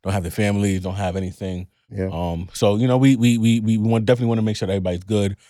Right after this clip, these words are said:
Speaker 1: Like Eon says, "Free Eon, miss my brother." Um, wanna make sure that your spiritual, your emotional, your mental, your physical is good. Um, you know, your financial is good as well. Um, as you can see,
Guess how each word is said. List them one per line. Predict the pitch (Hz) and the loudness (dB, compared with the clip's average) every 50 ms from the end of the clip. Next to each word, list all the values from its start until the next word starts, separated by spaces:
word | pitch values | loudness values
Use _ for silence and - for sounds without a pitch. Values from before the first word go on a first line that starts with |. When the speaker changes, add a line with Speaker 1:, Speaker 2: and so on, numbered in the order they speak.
| _ _ _ _ _ _ - | _ _ _ _ _ _ 2
Speaker 1:
Like | 113 117 120 107 - | 4 4 4 2 2
Eon | 127 123 127 120 117 117 | 2 4 4 4 2 0
says, | - - 135 127 127 127 123 123 110 - - - - _ _ _ _ _ | 2 4 6 6 8 6 6 4 0 -4 -8 -12 -16 _ _ _ _ _
"Free | _ - - 131 123 | _ 2 2 4 4
Eon, | 120 - 135 135 131 131 135 131 131 131 117 | 4 4 4 4 4 4 4 2 2 0 -2
miss | 113 117 - | -2 -2 0
my | 120 110 104 | 0 0 2
brother." | 101 117 127 123 117 120 120 113 - _ _ _ _ _ _ - | 4 6 6 6 6 4 2 2 0 _ _ _ _ _ _ -4
Um, | 104 107 110 107 110 | -2 -2 0 0 0
wanna | 110 113 117 | 2 2 2
make | 117 113 110 | 2 2 2
sure | - 123 | 2 2
that | 110 95 | 0 0
your | 107 98 | 0 -4
spiritual, | - - - 131 127 120 113 - 113 101 | -2 2 4 4 4 4 2 0 -2 -2
your | 92 92 95 | -2 -2 0
emotional, | 95 107 117 120 117 - 107 95 87 | 0 2 0 0 0 -4 -6 -6 -4
your | 90 95 | -2 -2
mental, | 101 113 110 - 104 95 | 0 -2 -2 -2 -2 -4
your | 95 | -4
physical | - - 120 110 107 107 - 101 92 | 0 0 0 0 0 -2 -2 -4 -4
is | 92 | -4
good. | 87 - 113 113 117 113 107 - - _ _ _ _ _ _ _ _ - | -4 -2 0 2 2 2 0 -4 -8 _ _ _ _ _ _ _ _ -2
Um, | 98 104 101 98 98 95 95 95 98 | 0 0 2 2 2 0 0 0 0
you | 107 107 | 0 0
know, | 98 95 | 0 0
your | 95 92 | -2 0
financial | - 107 104 107 120 117 110 - 110 | 0 2 2 2 2 0 0 -2 -4
is | 101 | -4
good | 101 110 101 | -2 -2 -2
as | 101 95 | -2 -2
well. | 98 98 110 113 113 110 107 104 101 - _ _ _ _ _ _ _ - | 0 4 4 6 6 6 4 2 0 -4 _ _ _ _ _ _ _ -2
Um, | 101 107 101 95 | 0 0 0 0
as | - - 107 110 110 | 2 2 2 2 0
you | 117 104 | -2 -4
can | - 107 | -4 -4
see, | 98 - - 143 143 131 120 117 | -4 2 4 6 6 6 4 2